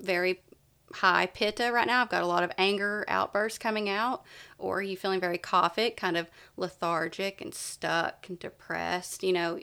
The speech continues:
it's really looking at how do I feel right here, right now, and what can I do to, um, to benefit, you know, myself? Um, so we look at, when I work with someone, we look at the doshic constitution, current imbalances,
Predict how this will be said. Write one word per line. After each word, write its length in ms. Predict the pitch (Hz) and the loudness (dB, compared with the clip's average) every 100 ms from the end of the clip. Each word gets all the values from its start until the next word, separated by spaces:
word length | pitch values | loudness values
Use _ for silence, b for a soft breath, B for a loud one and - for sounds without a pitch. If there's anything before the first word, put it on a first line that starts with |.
| - | -6
it's 320 | - - - B B B B | -6 -6 -12 B B B B
really 300 | 196 220 233 | 0 4 4
looking 540 | 196 202 226 233 196 | 2 0 0 2 2
at 380 | 170 165 165 - - _ _ | 4 2 0 -6 -20 _ _
how 340 | - 196 190 | -8 0 2
do 160 | 196 202 | 2 0
I 120 | 180 | -2
feel 360 | 185 190 175 165 | 0 0 0 0
right 320 | 160 175 - | 0 2 2
here, 260 | - 190 180 | 0 -2 -2
right 260 | 170 175 | -2 -2
now, 400 | 185 175 160 170 - | -2 -2 -2 -6 -4
and 200 | 180 175 | -2 0
what 200 | 185 - | -2 -2
can 120 | 185 | 0
I 80 | 180 | 0
do 280 | 175 175 170 | 2 0 0
to, 420 | - 170 160 - - - | -2 -4 -4 -6 -12 -8
um, 340 | 175 170 175 - - | -6 -6 -10 -12 -18
to 120 | - 185 | -10 -2
benefit, 560 | 190 185 - 160 - _ | 2 2 0 -2 -2 _
you 80 | 175 | -6
know, 80 | 165 | -6
myself? 680 | - 170 - - 156 - B B B B B - | -4 -4 -2 -2 -2 -4 B B B B B -6
Um, 280 | 180 165 | -2 -2
so 340 | 170 202 185 - | 0 2 2 0
we 220 | - 214 | -2 0
look 260 | 226 226 220 | 2 0 2
at, 280 | 185 170 - - - | 0 0 -4 -16 -6
when 160 | 208 | 0
I 80 | 185 | 2
work 260 | 180 190 185 | 2 0 0
with 120 | 180 | -4
someone, 400 | - 170 170 170 | -2 -2 0 0
we 100 | 175 | 0
look 220 | 175 180 | -2 -2
at 280 | 165 160 - B B B B - | -2 -2 -4 B B B B -12
the 80 | - | -4
doshic 320 | 190 190 196 | 2 2 0
constitution, 800 | - 190 - - 180 - 170 175 - _ | -2 -2 -2 -4 -2 0 0 0 -4 _
current 460 | - 226 226 202 - | -4 2 2 2 0
imbalances, 920 | 185 175 160 160 - - 170 - - | 0 2 2 0 -4 -4 -4 -6 -10